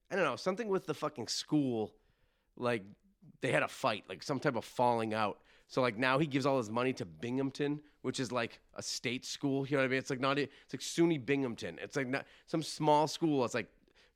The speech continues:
forty-five minutes south of Syracuse. I don't know what happened, but now he's giving all his money to that team. Now they're, like, sponsored by, like, fucking Under Armour,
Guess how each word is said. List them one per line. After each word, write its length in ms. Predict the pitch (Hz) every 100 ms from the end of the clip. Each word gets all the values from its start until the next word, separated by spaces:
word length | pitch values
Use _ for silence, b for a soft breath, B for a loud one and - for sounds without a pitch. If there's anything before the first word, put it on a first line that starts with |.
| _
forty-five 640 | - - 135 143 135 131 131
minutes 260 | 131 117
south 400 | - - 120 123
of 200 | 127 98 - - - -
Syracuse. 580 | - 127 131 - 147 135
I 60 | -
don't 260 | 156 - -
know 180 | 123 123
what 220 | 110 107
happened, 300 | 92 85 95
but 80 | 95
now 140 | 123
he's 120 | 131
giving 180 | 117 131
all 80 | 113
his 100 | 110
money 180 | 117 110
to 140 | -
that 240 | 90 87 -
team. 240 | 92 67 - B B B
Now 160 | 156
they're, 120 | 151 160
like, 160 | 143
sponsored 480 | - 143 135 117 127
by, 80 | 110
like, 140 | 101
fucking 260 | - 101 107
Under 340 | 117 123 120
Armour, 360 | 113 113 107